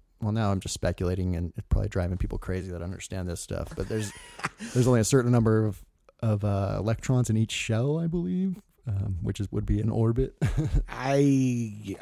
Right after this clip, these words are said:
Speaker 1: yeah,
Speaker 2: I took,
Speaker 1: okay. <laughs>
Speaker 2: I took conceptual physics in high school, man.
Speaker 1: This
Speaker 2: That's,
Speaker 1: is a,
Speaker 2: uh,
Speaker 1: uh, U F O
Speaker 2: I started
Speaker 1: space
Speaker 2: out,
Speaker 1: alien.
Speaker 2: I started out in advanced physics, and then I was like, "I'm, I'm outta here.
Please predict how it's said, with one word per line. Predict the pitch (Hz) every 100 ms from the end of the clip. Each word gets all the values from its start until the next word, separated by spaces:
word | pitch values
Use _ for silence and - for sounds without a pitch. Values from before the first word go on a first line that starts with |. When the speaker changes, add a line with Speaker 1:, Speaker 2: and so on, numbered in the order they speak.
| 95
Speaker 1:
yeah, | 120 107 -
Speaker 2:
I | 135
took, | 110 127 131 -
Speaker 1:
okay. | 110 - 185 -
<laughs> |
Speaker 2:
I | 117
took | - 143 -
conceptual | 131 87 90 82 78 76
physics | - 85 87 -
in | 76
high | 101 85
school, | - - 80 78
man. | 71 78 85
Speaker 1:
This | 156 147
Speaker 2:
That's, | 147 135 139
Speaker 1:
is |
a, | 143
Speaker 2:
uh, | 123
Speaker 1:
uh, |
U | 131 160 160
F | 151
O |
Speaker 2:
I | 165 156
started | 147 202 175 180
Speaker 1:
space | 175
Speaker 2:
out, | 175
Speaker 1:
alien. | 104
Speaker 2:
I | 160 175
started | 170 170 160 165
out | 156 156
in | 156
advanced | 143 131 143 143 139
physics, | 160 131 147 143 -
and | 135
then | 131
I | 127
was | 123 120
like, | 120 107 104 -
"I'm, | 135 131 123 117 104 101
I'm | 120
outta | 107 98
here. | 90 95